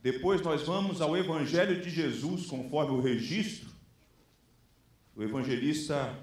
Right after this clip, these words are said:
Lucas. Eu queria que você prestasse bastante atenção, eu queria que você entendesse isso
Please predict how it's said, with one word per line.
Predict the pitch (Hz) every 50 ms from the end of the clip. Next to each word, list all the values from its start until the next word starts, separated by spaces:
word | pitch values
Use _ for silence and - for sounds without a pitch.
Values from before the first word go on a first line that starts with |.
| - -
Lucas. | 107 113 147 226 226 226 220 - 95 - - - - - - - - - - _ _ _ _ _ _ _ _ _ _ _ _ _ _ _ _ _ _ - _ _ _ _ _ _ _ _ _ _ _ _ _ _ _ _ _ _ _ _ _ _ _ _ _ _ _ _ _ _ _ _ _ _ _ _ _ - - _ - _ _ _ _ _ _ _ _ _ _ _ _ - - - _ _ _ _ _ -
Eu | 120
queria | - 180 185 208
que | 208 175
você | 165 170 170 - 180
prestasse | 175 170 160 143 - - 160 170 170 165 - -
bastante | 127 123 120 - - - 196 214 208
atenção, | 156 - - 120 113 117 - 117 139 143 147 143 143 139 143 - - -
eu | 120 113 -
queria | - 147 151 151
que | 147
você | 127 127 123 127 123 147 147 156 165 156 - - - - - - - - _ _ - _ - _ _ _ _ _ _
entendesse | - 147 139 220 226 202 175 214 254 277 262 - - 175 160 175
isso | 180 190 - - - - - -